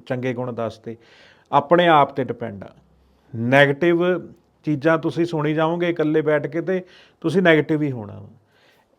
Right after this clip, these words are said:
ਇਕੱਲੇ ਬੈਠ ਕੇ ਆਪਾਂ ਆਪਣੇ ਆਪ ਨੂੰ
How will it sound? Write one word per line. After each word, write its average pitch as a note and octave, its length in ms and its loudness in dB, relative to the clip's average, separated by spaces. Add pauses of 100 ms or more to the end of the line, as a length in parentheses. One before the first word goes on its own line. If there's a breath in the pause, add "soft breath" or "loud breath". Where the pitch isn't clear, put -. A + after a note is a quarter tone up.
ਇਕੱਲੇ G3+ 400 10
ਬੈਠ F#3 320 8
ਕੇ G3+ 480 6 (240)
ਆਪਾਂ E3 560 6 (180)
ਆਪਣੇ D#3+ 360 0
ਆਪ D#3+ 180 0
ਨੂੰ E3+ 320 -4